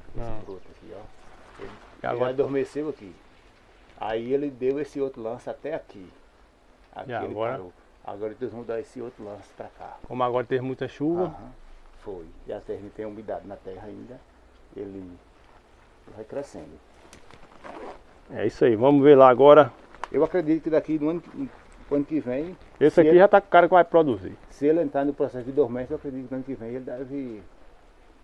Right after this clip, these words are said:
Speaker 1: ele deve florar. Porque eu observo que o umbuzeiro, pra ele florar, ele, ele, ele entra no processo de dormência
Speaker 2: É.
Speaker 1: primeiro.
Speaker 2: Perde as folhas, tudo
Speaker 1: Perde
Speaker 2: aí
Speaker 1: as
Speaker 2: fica.
Speaker 1: folhas.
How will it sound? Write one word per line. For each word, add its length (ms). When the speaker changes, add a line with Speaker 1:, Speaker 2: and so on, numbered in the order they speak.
Speaker 1:
ele 200
deve 240
florar. 280
Porque 200
eu 140
observo 460
que 100
o 40
umbuzeiro, 480
pra 180
ele 100
florar, 500
ele, 400
ele, 380
ele 180
entra 140
no 80
processo 340
de 80
dormência 540
Speaker 2:
É. 160
Speaker 1:
primeiro. 300
Speaker 2:
Perde 200
as 160
folhas, 280
tudo 180
Speaker 1:
Perde 100
Speaker 2:
aí 60
Speaker 1:
as 60
Speaker 2:
fica. 280
Speaker 1:
folhas. 60